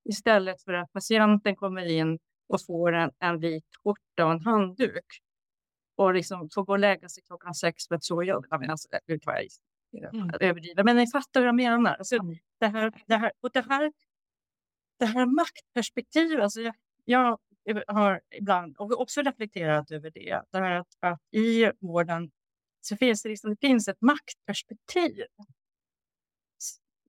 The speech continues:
Speaker 1: Som man kanske... Som inte, alltså det var,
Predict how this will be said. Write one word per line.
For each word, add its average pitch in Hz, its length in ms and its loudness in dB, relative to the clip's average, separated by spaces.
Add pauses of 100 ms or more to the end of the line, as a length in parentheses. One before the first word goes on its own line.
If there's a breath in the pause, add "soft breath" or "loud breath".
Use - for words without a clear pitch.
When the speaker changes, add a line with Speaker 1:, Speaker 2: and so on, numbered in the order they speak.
(400)
Speaker 1:
Som 254 140 6
man 240 140 -2
kanske... 247 380 -4
Som 254 220 4
inte, 247 160 2 (1160)
alltså 233 200 0
det 240 60 -2
var, 226 220 2